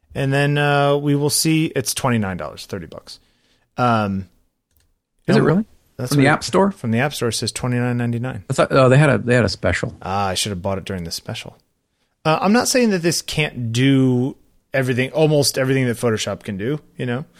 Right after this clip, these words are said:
Speaker 2: Yeah.
Speaker 1: But I'm just saying that, like, there are, you know, people get used to certain tools,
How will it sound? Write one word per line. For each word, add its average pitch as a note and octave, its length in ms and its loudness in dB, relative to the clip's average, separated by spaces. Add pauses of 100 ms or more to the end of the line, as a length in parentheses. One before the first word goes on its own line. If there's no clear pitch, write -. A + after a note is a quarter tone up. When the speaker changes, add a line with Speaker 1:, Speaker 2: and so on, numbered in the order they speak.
(260)
Speaker 2:
Yeah. A2 220 2 (200)
Speaker 1:
But C3 300 0
I'm C#3 380 -2
just C#3+ 180 2
saying C#3+ 240 2
that, C3 220 0
like, C3+ 240 0
there D3+ 240 6
are, C#3+ 220 4
you E3+ 100 0
know, C#3 100 0
people F3+ 320 -2
get E3+ 240 0
used D3 340 0
to C#3+ 80 -2
certain C3+ 300 -2
tools, B2 460 -2